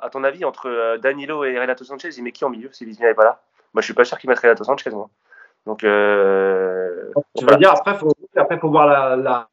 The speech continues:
Speaker 2: la forme de Soler et la forme de Ruiz,
Speaker 1: Bien sûr.
Speaker 2: effectivement. Soler, je, je pense qu'il a joué avec, euh, avec Valence. Il me semble qu'il a, qu'il a joué, lui.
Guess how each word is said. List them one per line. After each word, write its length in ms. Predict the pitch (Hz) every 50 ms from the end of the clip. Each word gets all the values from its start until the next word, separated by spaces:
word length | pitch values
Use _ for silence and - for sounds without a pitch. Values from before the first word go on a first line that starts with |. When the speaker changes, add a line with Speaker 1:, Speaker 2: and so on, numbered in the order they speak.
| 117
Speaker 2:
la 140 | 117 131 131
forme 300 | - - 160 147 139 139 131
de 80 | 139
Soler 500 | 131 - - 156 147 143 151 160 160 156 139
et 40 | 131
la 120 | 127 127
forme 260 | - - 135 135 135
de 80 | 127 123
Ruiz, 220 | 120 117 131 160
Speaker 1:
Bien 80 | 147 143
sûr. 140 | - 175 -
Speaker 2:
effectivement. 440 | - - - 117 135 156 175 190 190
Soler, 260 | 185 - 175 165 - - 202 151
je, 260 | 139 147 156 151 147
je 100 | - 143
pense 200 | - 185 190 -
qu'il 100 | 165 143
a 60 | 143
joué 180 | 139 151 196 185
avec, 240 | 139 135 135 -
euh, 340 | 131 127 127 127 123 123 120 120
avec 180 | 123 131 127
Valence. 340 | 123 135 139 156 - - -
Il 40 | 127
me 40 | -
semble 200 | - 151 147 147
qu'il 120 | - 120
a, 360 | 117 113 110 110 - 107 107 -
qu'il 140 | - 113
a 60 | 117 113
joué, 180 | 113 139 160
lui. 380 | 147 131 127 120 - - 156